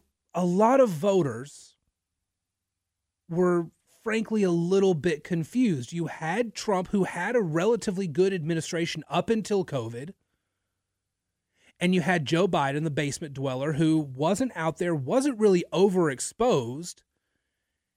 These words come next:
So you had the controversial guy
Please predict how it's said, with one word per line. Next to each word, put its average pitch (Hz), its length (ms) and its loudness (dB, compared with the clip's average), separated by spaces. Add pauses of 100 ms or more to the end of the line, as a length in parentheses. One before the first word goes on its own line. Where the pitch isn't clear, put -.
(640)
So - 140 -10
you 165 100 -2
had 151 200 0
the 139 80 -6
controversial 190 720 -2
guy 147 600 0